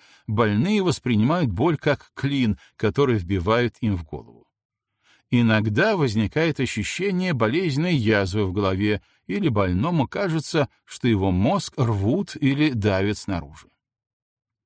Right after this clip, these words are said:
Питерс, тысяча восемьсот пятьдесят третий год. Головная боль при мигрени традиционно описывается как сильная пульсирующая боль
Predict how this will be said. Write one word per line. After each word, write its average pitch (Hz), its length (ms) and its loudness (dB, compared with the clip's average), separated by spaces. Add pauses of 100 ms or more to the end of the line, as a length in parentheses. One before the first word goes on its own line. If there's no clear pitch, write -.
(260)
Питерс, 90 560 -4 (240)
тысяча 117 440 -2
восемьсот 98 600 -4
пятьдесят 117 500 -4
третий 87 320 -8
год. - 260 -20 (1800)
Головная 127 720 0
боль 165 360 0
при 143 220 -2
мигрени 127 640 0
традиционно 139 800 0
описывается 147 720 -2 (260)
как 120 320 0
сильная 170 640 -2
пульсирующая 123 880 0
боль 160 340 0